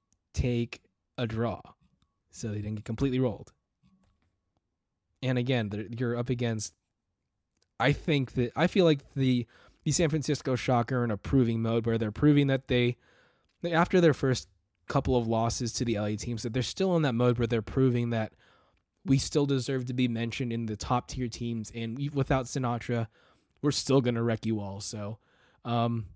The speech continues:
I felt like they were playing harder than they normally do, and they're probably gonna keep doing that for a while just to,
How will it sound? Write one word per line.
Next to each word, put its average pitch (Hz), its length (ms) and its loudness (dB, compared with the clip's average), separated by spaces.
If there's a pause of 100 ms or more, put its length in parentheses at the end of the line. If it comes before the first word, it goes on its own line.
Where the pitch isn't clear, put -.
(320)
I 135 80 4
felt 160 140 6
like 147 80 8
they 156 80 8
were 131 120 4
playing 117 260 0
harder 127 420 2
than 120 160 -2
they 113 100 0
normally 107 380 -2
do, 120 220 0
and 107 260 -4
they're 135 140 -2
probably 160 400 4
gonna 147 180 4
keep 151 240 -4
doing 143 220 6
that 135 160 2
for 131 100 0
a 131 60 4
while 123 340 2
just 110 260 -8
to, 120 220 0